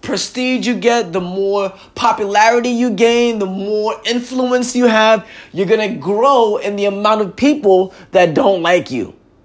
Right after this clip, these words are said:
right? It's ju-, it's just nothing you can do about it. There's <laughs> nothing you can do about it, right? Jesus had haters. The apostles had haters. It's not gonna stop. But then he also said a, a, a third of the people will love you,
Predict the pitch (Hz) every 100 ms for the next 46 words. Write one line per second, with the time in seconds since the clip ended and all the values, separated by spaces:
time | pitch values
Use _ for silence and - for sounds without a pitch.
0 | _ _ 143 202 254 190 247 262 233 240
1 | 185 240 277 302 285 302 359 359 254 180
2 | 123 - - 269 254 254 269 427 285 277
3 | 285 262 262 277 277 233 180 139 117 139
4 | 233 202 - - - 170 262 302 277 285
5 | 262 277 277 262 277 269 254 - - -
6 | 226 220 - 262 269 262 269 254 226 262
7 | 247 - 269 269 277 240 - 330 - 214
8 | 180 233 247 190 214 220 196 - 190 165
9 | - - - - 185 220 226 220 254 220
10 | 214 185 165 - 165 151 - 143 143 -
11 | 262 277 262 175 180 185 170 156 165 160
12 | - - - 165 180 - 135 165 208 233
13 | 208 254 254 240